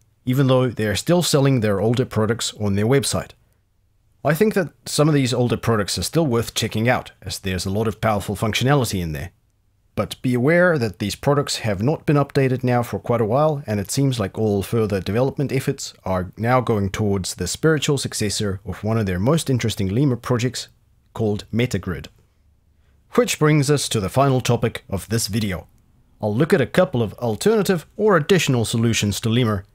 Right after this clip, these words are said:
that you can run on a tablet or a touchscreen. The new Metagrid by Arts Unmuted is now its own I O S app, so it no longer requires Lemur to run. It also seems to be a pretty significant upgrade on the previous version.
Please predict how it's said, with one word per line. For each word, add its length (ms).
that 180
you 80
can 200
run 300
on 140
a 60
tablet 460
or 280
a 160
touchscreen. 560
The 100
new 220
Metagrid 520
by 160
Arts 300
Unmuted 480
is 160
now 160
its 160
own 280
I 140
O 140
S 180
app, 240
so 160
it 140
no 120
longer 300
requires 500
Lemur 300
to 200
run. 320
It 80
also 260
seems 320
to 60
be 120
a 60
pretty 240
significant 640
upgrade 500
on 140
the 80
previous 420
version. 400